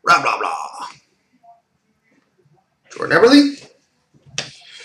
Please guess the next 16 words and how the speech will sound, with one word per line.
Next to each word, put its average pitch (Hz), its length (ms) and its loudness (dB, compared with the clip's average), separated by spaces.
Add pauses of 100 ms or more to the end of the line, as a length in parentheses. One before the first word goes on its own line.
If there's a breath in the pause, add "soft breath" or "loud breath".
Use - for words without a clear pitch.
(180 loud breath)
We've 285 220 6
got 294 200 8
an 285 100 6
enshrinement's 285 1080 4
autograph, 196 760 4
numbered 180 320 4
seven 190 400 4
of 165 100 0
fifty 175 420 4
for 165 120 0
the 156 120 6
Saint 160 400 2
Louis 160 360 6
Blues, 143 680 4
Brett 139 400 4
Hull. 220 480 2